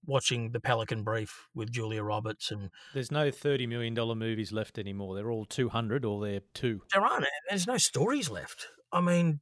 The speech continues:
Speaker 1: the big movies used to be driven by big stars, and the big stars used to choose different stories. That's what they did. You would see a plethora of different experiences on the screen. Not diverse stories, 'cause that's something that's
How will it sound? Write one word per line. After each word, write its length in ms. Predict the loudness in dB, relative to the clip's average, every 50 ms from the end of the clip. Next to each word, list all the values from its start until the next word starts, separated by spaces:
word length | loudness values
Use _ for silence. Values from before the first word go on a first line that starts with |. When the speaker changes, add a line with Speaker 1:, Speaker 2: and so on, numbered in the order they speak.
| _
Speaker 1:
the 300 | -8 -6 -2 2 4 4
big 260 | 6 8 8 8 8 8
movies 500 | 6 6 8 6 6 4 2 2 0 0
used 200 | 0 -2 -2 -4
to 40 |
be 140 | -4 -4 -2
driven 320 | 0 2 2 2 2 0 0
by 160 | 0 -2 -2
big 220 | -2 -4 -2 -2
stars, 560 | -2 0 0 0 2 4 4 2 2 0 -6 -12 _ _ 0
and 120 | 2 2
the 60 | 4
big 220 | 4 2 2 2 2
stars 440 | -2 -2 0 2 2 2 2 2
used 200 | 0 -4 -6 -6
to 60 | -6 -2
choose 400 | -2 0 0 0 -2 -2 -4 -6 -6 -4
different 320 | -4 -4 -2 -4 -4 -4
stories. 540 | -2 0 0 0 0 0 -4 -4 -8 -14 -14 _ 0
That's 200 | 0 0 0 0
what 140 | -2 0 0
they 80 | 0 0
did. 240 | 0 -2 -2 -4 -2
You 100 | 2 2 4
would 120 | 4 4
see 260 | 4 4 6 6 6 4
a 80 | 2
plethora 540 | 0 4 4 4 4 4 2 2 4 4 2
of 80 | 0 -2 -6 _
different 340 | -4 -4 -2 0 2 2 2
experiences 720 | 2 0 -2 -2 0 2 2 2 2 0 -2 -4 -4 -4
on 100 | -4 -4
the 80 | -4 -4
screen. 440 | -4 -2 0 2 2 2 2 -2 -8 _ -20 -20 -20 -20 -20 -20 -20 -20 _ 0 6
Not 400 | 8 10 10 10 8 4 -4 -10 _ _ _ _ _ _ _ _ 0 4
diverse 460 | 4 4 4 6 10 12 12 12 12
stories, 600 | 8 6 4 2 0 2 2 2 0 0 -2 -6 _
'cause 160 | -2 0 2 2
that's 240 | 2 2 2 2
something 360 | 2 2 0 0 -2 -4 -4 -4
that's 320 | -6 -6 -6 -8 -10 -10